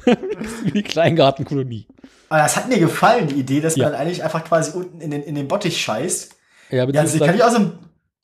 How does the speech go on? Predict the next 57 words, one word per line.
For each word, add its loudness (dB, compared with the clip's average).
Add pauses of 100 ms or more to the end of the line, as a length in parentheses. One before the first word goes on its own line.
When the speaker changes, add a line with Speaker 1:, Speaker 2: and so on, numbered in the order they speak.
Speaker 2:
so 2
einen 4
Thron 0
bauen, 4
könnte -4
man -4
echt, -8
das -12
wär -6
gut. -10
Speaker 1:
Genau, -2
so 0
ein 2
Hochsitz. 2 (1600)
Und -4
den 6
machst, 4
also 2
sorgst 0
du -2
dafür, 2
dass 2
er -4
oben -4
irgendwie -4
so 0
halb 2
offen 0
Speaker 2:
Jetzt -10
Speaker 1:
ist, 0
Speaker 2:
musste 2
Speaker 1:
dass 0
Speaker 2:
ich -4
Speaker 1:
man 6
Speaker 2:
gerade 2
Speaker 1:
rausgucken 0
Speaker 2:
hoch, -6
bei, 2
Speaker 1:
kann. -4
Speaker 2:
bei 4
Hochsitz -4
denke -8
ich -16
auch -12
jedes -6
Mal -6
an -10
Steckenfeld, -12
Steckenfeld. -10
Speaker 1:
Ja. -2 (640)
Speaker 2:
Da -8
liegt -2
er 2
jetzt, -6
Beine 0
nach 2
oben. -2